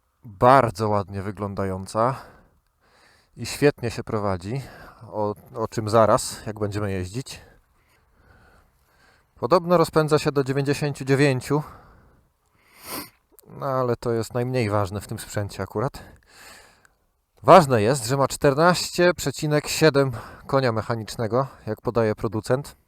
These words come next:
I czuć, czuć, że ta moc faktycznie tutaj jest. W porównaniu do, e, Yamaha Virago sto dwadzieścia pięć, którą też miałem okazję jeździć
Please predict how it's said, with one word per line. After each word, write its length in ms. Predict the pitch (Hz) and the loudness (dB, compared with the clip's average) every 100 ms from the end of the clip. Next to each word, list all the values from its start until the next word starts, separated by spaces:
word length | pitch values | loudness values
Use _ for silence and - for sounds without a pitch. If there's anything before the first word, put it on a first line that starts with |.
| _ _ _ _ _ _ _ _ _ _ _ _ - _ _ _ _ _ _ _ _ - | _ _ _ _ _ _ _ _ _ _ _ _ -20 _ _ _ _ _ _ _ _ -6
I 640 | 117 127 127 127 127 127 - | -2 -2 -2 -2 -2 -4 -2
czuć, 400 | 180 160 - - - - _ _ _ _ _ _ - | 0 0 -2 -14 -16 -20 _ _ _ _ _ _ -8
czuć, 240 | 214 151 | -4 0
że 120 | 151 | 0
ta 140 | - 139 | 0 -2
moc 220 | 139 - | -2 -6
faktycznie 440 | 131 - 123 135 | -8 -8 -8 -6
tutaj 340 | 131 127 113 113 | -6 -2 0 2
jest. 460 | 123 120 - - _ _ _ - _ _ | 0 0 -6 -20 _ _ _ -20 _ _
W 80 | - | -6
porównaniu 540 | 123 120 131 147 160 | -2 -2 0 0 0
do, 480 | 139 135 135 131 127 120 - - 120 - 113 113 113 110 110 107 | 2 4 4 4 2 -4 -18 -20 -20 -12 -8 -6 -6 -6 -6 -6
e, 60 | |
Yamaha 420 | 110 120 143 135 117 | -4 -2 -2 -2 -2
Virago 400 | 123 123 110 110 | 0 0 0 -4
sto 180 | - | -6
dwadzieścia 480 | 104 110 110 - 117 | -6 -6 -6 -8 -8
pięć, 380 | - 117 117 - _ _ - - | -4 -4 -4 -12 _ _ -20 -20
którą 280 | - 127 120 | -2 0 2
też 340 | 127 120 - - _ _ - - - _ _ 120 | 2 0 0 -16 _ _ -20 -20 -20 _ _ -6
miałem 180 | 117 | -2
okazję 400 | 123 127 113 120 | -2 -2 -2 2
jeździć 480 | 117 107 110 143 - | 2 0 -4 -10 -12